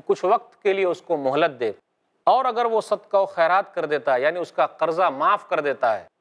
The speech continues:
اسلام نے اس کے لیے بھی ابھارا ہے کہ جو مالدار لوگ ہیں، پیسے والے لوگ ہیں، قرض کو معاف کر دیں۔ اگر وہ معاف کرتے ہیں تو ان کو کتنا بڑا انعام ملے گا۔ غور کریں ایک حدیث پر، صحیح مسلم کتاب الزہد، کتاب نمبر ترپن، حدیث نمبر تین ہزار چھ۔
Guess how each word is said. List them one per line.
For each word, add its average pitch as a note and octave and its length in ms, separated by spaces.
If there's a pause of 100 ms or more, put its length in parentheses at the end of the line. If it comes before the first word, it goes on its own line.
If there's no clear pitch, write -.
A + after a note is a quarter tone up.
(200)
اسلام E3+ 360
نے G3+ 180
اس - 140
کے A#3+ 100
لیے A#3 160
بھی G#3+ 180
ابھارا C3 360
ہے - 60 (160)
کہ B2+ 80
جو D3 120
مالدار D3 460
لوگ D#3+ 280
ہیں، A#2+ 140 (420)
پیسے D3+ 280
والے F#3+ 280
لوگ F3 220
ہیں، B2 120 (340)
قرض F#3 360
کو G#3 120
معاف D#3+ 360
کر B2 120
دیں۔ G#2+ 220
اگر E3 200
وہ D#3+ 140
معاف D#3 320
کرتے G#3 280
ہیں A3+ 180 (440)
تو C#3+ 80
ان D#3+ 100
کو F3+ 100
کتنا A#3+ 360
بڑا G3+ 180
انعام E3 380
ملے C#3 300
گا۔ A2+ 180 (160)
غور D#3+ 220
کریں F3+ 220
ایک D3+ 180
حدیث C#3+ 220
پر، G3 160 (420)
صحیح F#3+ 200
مسلم A3+ 360
کتاب F#3 300
الزہد، G3 380
کتاب D#3+ 260
نمبر D3+ 220
ترپن، F3+ 320
حدیث D#3+ 280
نمبر D#3+ 200
تین D3 220
ہزار C#3 220
چھ۔ C#3 340